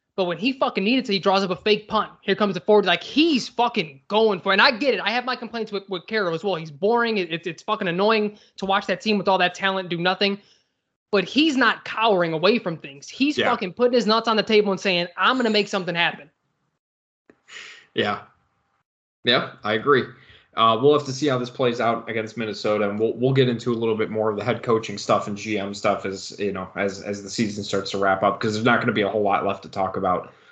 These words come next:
Speaker 2: um, you know, with, un-, until then. So, Frank, until next time, um, you know,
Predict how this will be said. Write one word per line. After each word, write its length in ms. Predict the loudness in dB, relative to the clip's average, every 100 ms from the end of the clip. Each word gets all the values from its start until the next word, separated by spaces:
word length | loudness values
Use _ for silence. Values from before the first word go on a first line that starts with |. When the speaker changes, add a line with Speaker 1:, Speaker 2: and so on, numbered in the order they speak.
| -10 2
Speaker 2:
um, 480 | 4 4 0 -8 -12 _ _
you 120 | -6
know, 160 | -4 -6 -10 0
with, 320 | 0 0 -6 _ _ _ _ -4
un-, 140 | -2
until 320 | -4 2 4
then. 220 | 4 -2
So, 340 | 0 2 2 -2 -18 _ _
Frank, 280 | 2 2 -2 -12 _ _ -8
until 260 | -6 0 2
next 240 | 2 0
time, 460 | 2 4 2 0 -8 -4
um, 480 | 2 4 2 -2 -12 _ _ -12
you 100 | -10
know, 140 | -10